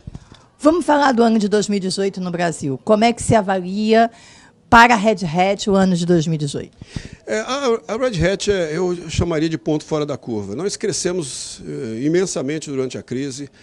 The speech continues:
Speaker 2: O nosso avanço, em especial no Brasil, foi superior ao, ao avanço da, da corporação. E nós, eh, vemos o, o ano, eh, de forma muito otimista. Os números apontam para um ano excepcional.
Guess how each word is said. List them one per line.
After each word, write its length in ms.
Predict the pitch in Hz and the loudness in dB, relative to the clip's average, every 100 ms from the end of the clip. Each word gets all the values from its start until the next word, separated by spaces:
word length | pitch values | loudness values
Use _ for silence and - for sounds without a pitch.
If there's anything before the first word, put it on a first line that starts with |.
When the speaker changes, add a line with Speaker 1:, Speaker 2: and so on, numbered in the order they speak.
| - - | -20 -10
Speaker 2:
O 120 | 127 | -4
nosso 840 | 135 156 151 - 147 123 110 101 87 - - | -2 -2 -6 -6 -2 -2 -2 -4 -10 -20 -10
avanço, 560 | 123 113 147 165 - 147 | -8 -2 -2 -2 -4 -4
em 80 | 202 | -4
especial 540 | - 156 143 147 147 | -4 -6 -4 -2 -2
no 100 | 139 | -2
Brasil, 340 | 127 107 143 | -4 -4 -6
foi 240 | 143 143 131 | -6 -4 -6
superior 640 | - 131 165 143 151 165 | -6 -4 -4 -2 -2 -2
ao, 420 | 139 123 117 107 - | -2 -2 -4 -6 -8
ao 120 | 117 | -6
avanço 400 | 104 131 127 - | -6 -6 -8 -8
da, 300 | 120 113 101 | -8 -6 -6
da 100 | 107 | -8
corporação. 720 | - 113 127 104 98 135 135 - - - - | -6 -4 -4 -4 -6 -6 -8 -10 -20 -20 -6
E 80 | 185 | -2
nós, 360 | 196 208 - 214 | 0 0 -2 -4
eh, 260 | 170 160 | -2 0
vemos 480 | 143 180 196 185 - | 0 0 0 -2 -6
o, 340 | - 156 147 135 143 | -6 -4 -4 -4 -4
o 60 | 156 | -2
ano, 420 | 170 175 170 - - | -2 -2 -4 -8 -10
eh, 240 | 143 139 | -6 -6
de 100 | 131 | -6
forma 260 | - 151 147 | -4 -2 0
muito 240 | 151 151 | -2 -4
otimista. 680 | 147 - 135 127 107 - 101 | -8 -6 -4 -4 -6 -8 -8
Os 180 | 120 123 | -8 -4
números 300 | 156 160 143 | -4 -4 -4
apontam 540 | 131 147 143 151 151 | -6 -2 -4 -4 -6
para 140 | - 139 | -2 -2
um 140 | 135 | 0
ano 200 | 143 139 | 0 -2
excepcional. 720 | 131 160 - 170 127 107 | -4 -6 -8 -6 -4 -4